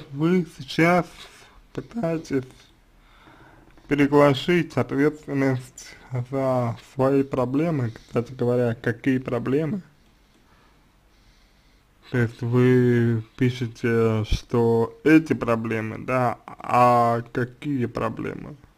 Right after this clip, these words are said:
именно вы не описываете. Вот. Так вот, э, вы пытаетесь переложить ответственность, ам, значит,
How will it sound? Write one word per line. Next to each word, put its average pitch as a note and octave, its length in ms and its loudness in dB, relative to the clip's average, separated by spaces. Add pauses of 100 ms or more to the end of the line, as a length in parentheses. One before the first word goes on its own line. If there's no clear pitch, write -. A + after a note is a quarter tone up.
(420)
именно B2 520 -2 (140)
вы B2 160 -6
не B2 140 -4
описываете. - 760 -10 (960)
Вот. A#2 400 -2 (1300)
Так D#3 160 0
вот, F3 420 8
э, C#3 260 10
вы F3 200 10
пытаетесь D3 880 6 (160)
переложить D#3+ 640 8
ответственность, C#3 1040 0 (100)
ам, A#2+ 1040 -2 (260)
значит, A2+ 480 -6